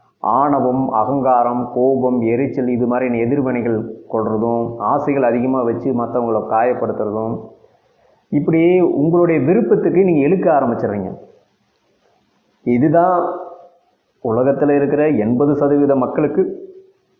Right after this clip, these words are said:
மன நிம்மதி, மகிழ்ச்சி, சந்தோஷம் அப்படி இல்லாததுக்கு காரணம். இன்றைக்கு இருக்கிற இளைஞர்களுக்கும் அதான் காரணம். பெண்களா இருந்தாலும் சரி,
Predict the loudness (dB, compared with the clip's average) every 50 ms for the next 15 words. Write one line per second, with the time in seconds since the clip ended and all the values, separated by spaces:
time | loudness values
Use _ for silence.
0 | _ _ _ _ _ _ -6 -4 -2 0 0 0 0 0 0 0 0 0 0 0
1 | 0 -2 -4 -2 -2 -2 -2 -2 -4 -4 -6 -4 -2 -2 -2 -2 -2 -4 -4 -4
2 | -4 -4 -4 -2 -2 -4 -2 -2 0 0 0 0 -2 -4 -4 -6 -6 -4 -2 -2
3 | -2 -2 -4 -8 -10 -12 -16 -20 -20 _ _ _ _ _ _ _ _ _ _ -20
4 | -20 _ -4 -2 0 0 0 0 2 0 0 2 2 2 2 2 0 0 0 0
5 | 0 0 0 0 0 0 0 -2 0 0 0 0 0 -2 -4 -2 -2 -2 -2 0
6 | 0 2 2 0 0 -2 -4 -2 -2 -2 0 0